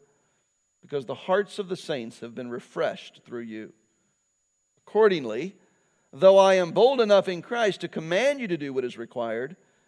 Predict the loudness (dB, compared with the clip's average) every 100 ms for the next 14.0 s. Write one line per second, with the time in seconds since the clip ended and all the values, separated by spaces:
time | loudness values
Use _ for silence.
0 | _ _ -6 -4 -4 0 0 0 -4 -8
1 | -8 -8 -14 _ _ _ _ -18 -14 -14
2 | -10 -10 -6 -6 -6 -8 -8 -10 -16 -18
3 | _ _ _ _ _ -8 -6 -4 -6 -8
4 | -4 -2 -2 -4 -2 -2 -2 -4 -6 -8
5 | -14 -10 -6 0 0 -2 -6 -6 -6 -4
6 | -4 -4 -10 -10 -14 -14 -14 -14 -16 -16
7 | -18 -20 _ _ _ _ _ _ _ _
8 | _ _ -4 -2 -2 -8 -6 -4 -4 -4
9 | -8 -4 -4 -6 -6 -4 -6 -6 -4 0
10 | 2 2 -2 -6 -8 -10 -12 -14 -16 -20
11 | _ _ _ _ _ _ _ -10 -2 2
12 | 6 6 4 4 2 2 -2 -4 -4 -4
13 | -6 -4 -2 -2 -4 -10 -10 -14 -16